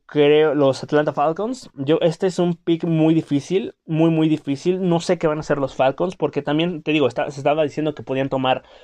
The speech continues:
un quarterback tipo Justin Fields, tipo Trey Lance, pero al no estar ya disponibles, yo creo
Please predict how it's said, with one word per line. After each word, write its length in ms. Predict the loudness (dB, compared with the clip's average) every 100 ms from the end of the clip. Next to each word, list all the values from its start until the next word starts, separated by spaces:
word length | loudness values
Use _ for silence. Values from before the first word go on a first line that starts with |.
| -14 -4
un 160 | -2
quarterback 420 | 0 0 2 -2
tipo 220 | -4 -4 -2
Justin 300 | -2 -4 -4
Fields, 320 | 0 -2 -4
tipo 220 | -16 -14
Trey 200 | -6 -2
Lance, 380 | 0 0 -2 -12 _ _ -20 _ _ _ _ _ _ -2
pero 260 | 2 4 2
al 160 | 0
no 80 | 0
estar 240 | 0 0
ya 80 | 2
disponibles, 720 | 0 0 -2 0 2 0 0
yo 280 | -2 -2 -2 0
creo 460 | 0 2 0 -4